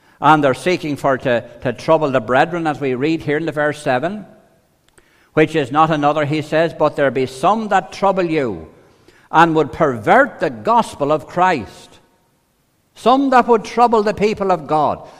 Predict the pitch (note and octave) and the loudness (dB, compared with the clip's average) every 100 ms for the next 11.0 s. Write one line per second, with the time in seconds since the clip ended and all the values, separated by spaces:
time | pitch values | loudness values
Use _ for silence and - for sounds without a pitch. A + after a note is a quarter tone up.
0 | - - D#3 C3 - A#3+ B3 G#3 G#3 - | -10 0 2 2 0 0 0 0 0 -2
1 | - - G3 - - A3+ A3 D3+ C3 C#3 | -4 2 2 2 0 0 2 -2 -2 -2
2 | C#3 G3+ C#4+ A#3+ A#3 A3+ - F#3 G#3 F#3 | 0 2 2 2 0 0 -4 2 4 4
3 | G#2 - - - - _ _ _ _ _ | 0 -6 -18 -20 -20 _ _ _ _ _
4 | _ _ _ _ _ _ _ _ E3 D#3+ | _ _ _ _ _ _ _ _ -8 -6
5 | - C4+ - F#3+ - A3+ G#3 E3+ G#3 G3 | -2 -2 -2 -4 -2 0 0 0 -2 -2
6 | F#3+ F#3 E3 D3+ F3 C#3+ F#3 F3 - F3+ | -2 -4 -4 -6 -6 -6 -2 -2 -2 -2
7 | D3+ - - - _ _ _ - B3+ A#3 | -2 -4 -20 -20 _ _ _ -6 -4 -2
8 | - A3 - F#3+ F#3+ F#3 E3 E3 F3 D#3 | -2 -2 0 2 2 0 0 2 2 -2
9 | B2 F3+ F#3+ C#3+ C3+ C#3+ E3 D#3+ D3 - | -2 0 2 4 4 2 2 0 0 0
10 | D#3 C3+ - E3+ E3 D3 F2+ C#2+ - | -2 -2 0 0 0 -6 -6 -10 -20